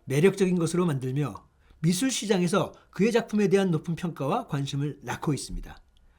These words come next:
마지막으로 다른 작가들과는 다소 결이 좀 다른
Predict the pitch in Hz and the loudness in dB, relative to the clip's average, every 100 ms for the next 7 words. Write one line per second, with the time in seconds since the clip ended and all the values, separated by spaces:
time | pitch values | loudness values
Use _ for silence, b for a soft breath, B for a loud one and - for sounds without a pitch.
0 | _ _ _ _ _ _ _ 175 180 208 | _ _ _ _ _ _ _ 4 6 6
1 | 226 190 - - - - - - 147 180 | 6 6 2 -12 -20 -20 -20 -4 0 2
2 | 247 233 226 208 208 220 208 147 - b | 2 0 2 2 4 4 2 0 -6 b
3 | - 196 269 190 202 202 202 185 151 - | -6 -2 -2 2 4 4 2 2 0 0
4 | 190 202 113 | 2 2 0